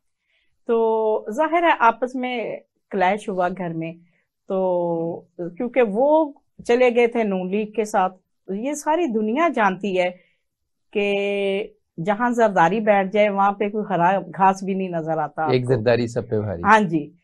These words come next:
Speaker 1: तो जब उनकी बैठक उठनी शुरू हो गई, उनके घरों में आना जाना शुरू हो गया, तो वो जाहिर है, शैतान तो अपनी शैतानी को चलाता है ना, उनकी शैतानी चल गई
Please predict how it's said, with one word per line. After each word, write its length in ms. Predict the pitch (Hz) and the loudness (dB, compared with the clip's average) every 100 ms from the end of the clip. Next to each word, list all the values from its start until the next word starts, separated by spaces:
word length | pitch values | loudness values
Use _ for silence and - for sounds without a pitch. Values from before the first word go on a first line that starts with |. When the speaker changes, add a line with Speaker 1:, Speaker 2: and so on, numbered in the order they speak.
| _ _ - | _ _ 2
Speaker 1:
तो 520 | 220 220 214 214 - | 4 6 6 4 2
जब 460 | 196 294 330 311 302 | 2 6 6 2 -4
उनकी 340 | 294 302 302 330 | 0 0 2 0
बैठक 420 | 226 214 208 190 | 6 6 6 0
उठनी 400 | 247 247 262 269 | 0 -4 -2 -4
शुरू 320 | 254 233 247 226 | -2 0 6 6
हो 120 | 190 | 6
गई, 260 | 220 226 | 2 2
उनके 200 | 220 220 | 0 -2
घरों 300 | 208 185 190 | -4 -2 -2
में 160 | 214 214 | -2 0
आना 280 | 185 196 220 | 0 0 -2
जाना 300 | 214 202 202 | -2 -2 -2
शुरू 280 | 202 175 185 | -2 -4 -4
हो 140 | 180 | -4
गया, 200 | 175 226 | 0 -2
तो 160 | 220 311 | 0 -4
वो 100 | 381 | 0
जाहिर 240 | 427 453 | 0 2
है, 80 | 403 | 0
शैतान 440 | 330 285 262 269 | -2 0 0 2
तो 80 | 285 | 0
अपनी 240 | 254 269 | -2 -4
शैतानी 480 | 269 254 226 190 220 | -4 0 0 0 -2
को 160 | 220 233 | -2 -2
चलाता 500 | 220 190 151 165 202 | 2 2 2 2 2
है 140 | 156 | 2
ना, 160 | 156 170 - _ - | -2 -10 -20 _ -4
उनकी 260 | 285 311 359 | -2 0 2
शैतानी 460 | 320 302 269 311 | 4 6 6 6
चल 220 | 302 277 | 6 6
गई 300 | 294 294 277 | 8 0 -2